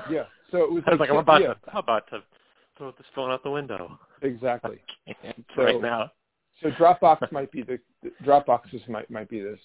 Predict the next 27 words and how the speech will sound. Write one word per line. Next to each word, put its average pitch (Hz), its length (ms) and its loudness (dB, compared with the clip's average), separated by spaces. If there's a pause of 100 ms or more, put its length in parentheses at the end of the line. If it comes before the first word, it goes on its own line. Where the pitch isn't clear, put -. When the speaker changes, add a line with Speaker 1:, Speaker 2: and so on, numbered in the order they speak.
Speaker 1:
solution. 107 440 -4 (760)
Speaker 2:
Okay. - 500 -14
Okay. - 240 -8 (500)
Speaker 1:
So 156 240 8 (300)
let's, 185 240 2
um, 175 240 2 (200)
let's 180 240 -6
do 196 120 -4
the 165 100 0
outro. 131 500 -2 (1160)
Speaker 2:
Yeah. 98 180 0 (640)
Speaker 1:
So, 143 280 0 (160)
um, 123 540 -4 (200)
oh 165 100 2
wait, 147 220 0
do 135 60 -4
you 139 60 0
have 135 80 -2
anything 127 220 -6
else? 151 180 -10 (1800)
Speaker 2:
No, 143 260 6
no. 143 180 2 (580)
Speaker 1:
Okay. 120 220 -12
Speaker 2:
The 85 120 -12
outro. 85 60 -16 (380)
Yeah. 87 140 -10 (500)
Speaker 1:
So, 131 260 6